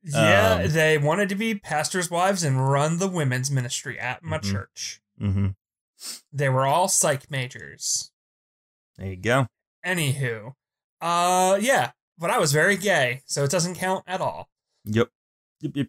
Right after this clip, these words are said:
Speaker 2: yep, yep. Um, I can't tell if, like, the adults in the, I mean, we've, we've, we've only really interacted with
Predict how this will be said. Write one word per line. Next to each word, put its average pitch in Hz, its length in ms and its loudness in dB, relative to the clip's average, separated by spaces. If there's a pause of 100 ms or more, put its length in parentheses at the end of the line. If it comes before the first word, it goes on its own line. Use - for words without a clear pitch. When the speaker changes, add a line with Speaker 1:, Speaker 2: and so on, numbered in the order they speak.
(160)
Speaker 2:
yep, 104 140 -8
yep. - 1300 -14
Um, 107 680 2 (460)
I 139 80 -6
can't - 320 -4
tell 165 260 -2
if, 135 260 -6
like, 113 300 0 (1700)
the 120 180 4
adults 104 760 -2
in 117 220 2
the, 127 180 0
I 123 60 -4
mean, 123 140 2
we've, 123 280 2
we've, 127 240 0
we've 131 300 0
only 117 240 2
really 104 460 0 (800)
interacted 104 520 -4
with 98 200 -2